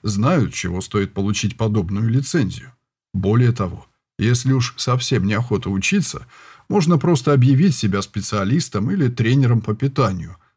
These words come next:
просветлённым или ещё кем, прочитать пару профильных книжек и предложить своё оригинальное, но дорогое решение проблемы. Да и зачем при таком удобном для всех положении вещей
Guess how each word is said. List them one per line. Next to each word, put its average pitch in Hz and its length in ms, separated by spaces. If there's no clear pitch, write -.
просветлённым 127 920
или 190 180
ещё 123 400
кем, 117 400
прочитать 190 520
пару 156 260
профильных 117 640
книжек 139 520
и 123 120
предложить 127 580
своё 107 340
оригинальное, 117 800
но 208 220
дорогое 139 480
решение 98 480
проблемы. 120 560
Да 104 160
и 123 80
зачем 123 400
при 104 140
таком 120 340
удобном 113 560
для 107 140
всех - 300
положении 104 560
вещей 123 500